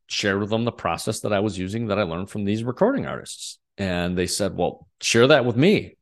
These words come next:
And their lives started changing. And then they said, "Share with my organization." And their organization started to become more confident,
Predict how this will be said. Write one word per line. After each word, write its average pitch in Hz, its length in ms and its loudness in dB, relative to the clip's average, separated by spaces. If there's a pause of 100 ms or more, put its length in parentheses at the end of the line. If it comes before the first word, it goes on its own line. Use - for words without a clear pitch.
(140)
And 95 280 -4
their 220 240 8
lives 104 320 0
started 92 280 0
changing. 82 380 -6
And 95 100 -6
then 110 100 0
they 123 60 0
said, 123 220 -6
"Share 170 340 4
with 170 120 4
my 165 140 2
organization." 175 800 2 (440)
And 120 120 -2
their 143 160 4
organization 175 800 4
started 113 300 -4
to 98 160 -4
become 101 260 -4
more 95 200 -2
confident, 87 580 -6